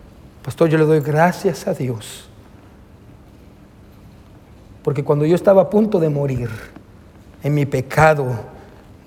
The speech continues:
Dios proveyó un sacrificio. Dios dio un sacrificio.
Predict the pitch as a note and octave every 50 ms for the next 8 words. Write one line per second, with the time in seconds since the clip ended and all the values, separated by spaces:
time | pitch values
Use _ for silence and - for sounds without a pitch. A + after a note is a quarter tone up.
0 | - - A#2 A#2 D3+ D#3 G3 F3 E3+ - - - - D3 C#3 C3 B2 B2+ B2 A#2+
1 | C#3 D#3 D3 C#3+ C#3+ C#3 - - - - - - - - D3 D#3 E3 D3 - -
2 | C#3 - - - C3 B2 - - - C3 A#2 - - - B2 B2+ G#2 F#2+ - -
3 | - - - - - - - - - - - - - - E3+ F3+ E3+ D#3 C#3+ D3
4 | D#3+ E3+ D#3+ D3+ - E3 C#3+ - D3 C#3+ C3 - - - D3 D3+ C#3+ - - -
5 | C#3 B2+ A#2+ A#2 A#2